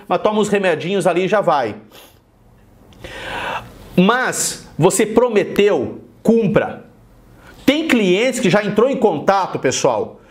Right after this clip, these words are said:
porque vai ter uma festa de aniversário em duas semanas e queria um retrato da pessoa. E cliente potencial. Uma grande empresa aqui de Balneário Camboriú, que, que construtora, entrou em contato, porque tinha uma festa de aniversário e queria um retrato.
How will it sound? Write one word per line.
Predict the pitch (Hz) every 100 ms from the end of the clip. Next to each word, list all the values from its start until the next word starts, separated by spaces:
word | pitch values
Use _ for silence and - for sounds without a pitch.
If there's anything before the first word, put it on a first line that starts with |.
| -
porque | - 202
vai | 240 240
ter | 254
uma | 254 233
festa | - 240 233
de | 233
aniversário | 214 214 208 226 226
em | 214
duas | 170 240 233
semanas | 220 185 180 165 120
e | 185
queria | 233 226
um | 247
retrato | 226 277 277 247 254
da | 254
pessoa. | 262 254 240 233 185 107 - -
E |
cliente | 269 - 233 220 285 -
potencial. | 254 - 277 381 - 311 392 - 381 226 233 156 - - _ _ _ -
Uma | 165 175
grande | 151 226 294
empresa | 349 190 208 240 208
aqui | 202
de | 185
Balneário | 180 185 190 202
Camboriú, | 202 160 147 170 254 170 - - - -
que, | 190 180 170 160 156
que | 143
construtora, | 143 220 - 226 190 - 226 262 175 117 - -
entrou | 214 247 247 220
em | 233
contato, | 226 330 370 247 302 - 127 - - _
porque | _ 233
tinha | 226 254
uma | 277
festa | 247 254
de | 254
aniversário | 247 262 277 277 233 233 -
e |
queria | 208 226
um | 254
retrato. | 240 269 269 233 226 208 113